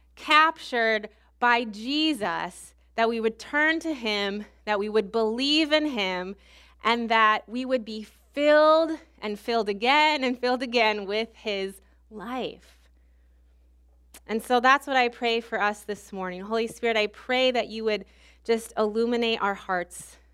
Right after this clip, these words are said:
again this morning as we look at this last encounter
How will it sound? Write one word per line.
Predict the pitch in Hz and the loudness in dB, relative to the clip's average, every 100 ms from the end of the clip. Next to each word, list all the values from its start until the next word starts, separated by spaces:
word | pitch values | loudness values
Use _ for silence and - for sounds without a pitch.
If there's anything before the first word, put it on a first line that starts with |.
| _ _ _ - | _ _ _ -16
again | 185 185 175 | -8 -6 -6
this | 180 - | -10 -12
morning | 180 175 175 170 | -12 -12 -10 -10
as | 170 | -12
we | 175 185 | -12 -10
look | 196 208 | -8 -8
at | 208 190 | -8 -12
this | 196 - | -16 -18
last | 160 175 185 196 - - _ _ _ | -10 -10 -10 -16 -20 -20 _ _ _
encounter | 185 185 - 175 175 170 170 170 | -16 -16 -12 -12 -12 -10 -10 -10